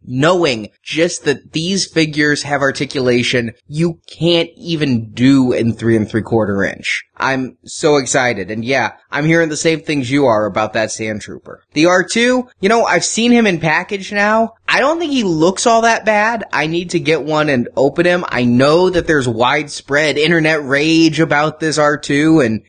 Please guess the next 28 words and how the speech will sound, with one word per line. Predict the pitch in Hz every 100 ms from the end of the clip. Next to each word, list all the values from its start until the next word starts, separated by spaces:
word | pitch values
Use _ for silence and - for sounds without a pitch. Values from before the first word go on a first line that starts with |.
| -
that | 139 139
it's | 135 123 117
not | 123 135 139 147 - -
as | 135 143 147
good | 123 135 143 143
as | 143 123 131 127 123 117
the | 123 117 113 104 - -
prototype | 156 147 147 170 151 135
shown | - 139 131
at | -
Toy | 135 143
Fair. | 139 175 185 190 _ -
I | 185
need | 226 196
to | 165
open | 151 143
it. | 139 135
I | 139
need | 143
to | 135
get | 135 127
it | 123
out | 123
and | 113
find | - 123 123
out | 120 117 -
specifics, | - 123 - 131 123 127 117
because | - 131 143 135 123